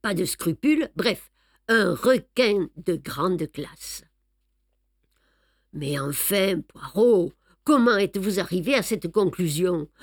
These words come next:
Où sont vos preuves ? Avez-vous une certitude ? Je donnerai n'importe quoi pour la voir.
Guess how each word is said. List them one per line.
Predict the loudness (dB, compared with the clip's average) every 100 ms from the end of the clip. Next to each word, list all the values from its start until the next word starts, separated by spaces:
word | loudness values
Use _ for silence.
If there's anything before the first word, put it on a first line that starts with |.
| -4
Où | 0
sont | 2 2
vos | 2 0
preuves ? | -2 -4 -2 0 -2 -10 -16 _ -4
Avez-vous | -2 0 0
une | 0 0
certitude ? | 0 -4 -2 -4 2 2 2 -4 -10 _ _ _ _ _ _ _ -10 -10 _ _ _ _
Je | -10 -2 -2
donnerai | -2 -2 2 4 4 2 0
n'importe | 0 0 2 4 2 0 -4 -2 -4
quoi | 0 -2
pour | -2 -4 -4
la | -6
voir. | -4 -4 -4 -12 -20